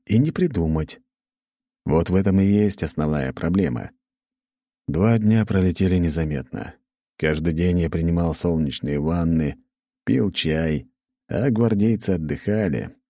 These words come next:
Кто-то пытался починить самолет, но все попытки оказались тщетны. Изнанка сильно повредила электронику, и без нее запустить основные двигатели не выйдет, даже при всем желании.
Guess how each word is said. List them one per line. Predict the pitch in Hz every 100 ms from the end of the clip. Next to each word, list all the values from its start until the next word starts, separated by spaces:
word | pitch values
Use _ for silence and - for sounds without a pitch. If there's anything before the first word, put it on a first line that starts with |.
| _ _ _ -
Кто-то | 165 170 -
пытался | - 85 - 80
починить | 82 - 87 80
самолет, | - 69 73 95 92 _ _ _ _ _ -
но | 78 101
все | - 147 139
попытки | 120 123 113 - 104
оказались | 98 90 - 80 85 82 80 -
тщетны. | - 69 - - - - _ _ _ _ _ _ _ 80
Изнанка | 76 73 85 80 73 76
сильно | - 107 107 98 95
повредила | 90 87 90 95 95 92 90
электронику, | 87 - 104 104 87 69 60 55 - _ 92
и | 131
без | 120 117 101
нее | 104 104 110
запустить | 90 85 82 78 - 101 78
основные | 73 76 78 85 78
двигатели | 78 98 98 90 - 87 85
не | 85
выйдет, | 95 110 104 65 62 - _ _ _ -
даже | 82 73 71
при | 76 76
всем | 82 76
желании. | 71 90 92 67 55 -